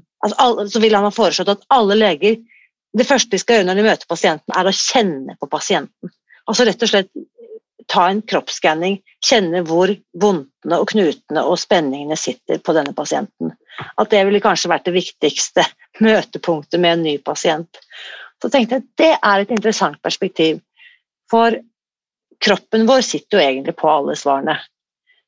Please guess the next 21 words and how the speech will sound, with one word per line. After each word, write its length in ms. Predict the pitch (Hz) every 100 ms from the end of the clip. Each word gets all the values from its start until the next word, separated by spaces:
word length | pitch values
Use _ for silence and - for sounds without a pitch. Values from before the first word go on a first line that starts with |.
| _ -
Så 120 | - -
kommer 300 | 220 180 156
det 80 |
inn 100 | 180
en 40 | 185
pasient 400 | 190 220 175 156
med 80 | 196
spenningshodepine, 960 | 214 175 143 143 156 156 156 160 190 196
og, 280 | 139 180 - 107 117
eh, 160 | 143 269
gudene 300 | 202 175 180
vet, 160 | 208 214
så 220 | - 170
er 80 | 165
det 100 | 185
kanskje 320 | 185 147 175 151 139 139
greit 320 | 117 160 156 180
å 80 |
kjenne, 280 | 190 151 143
skjønne 360 | - 175 135
at 100 | 147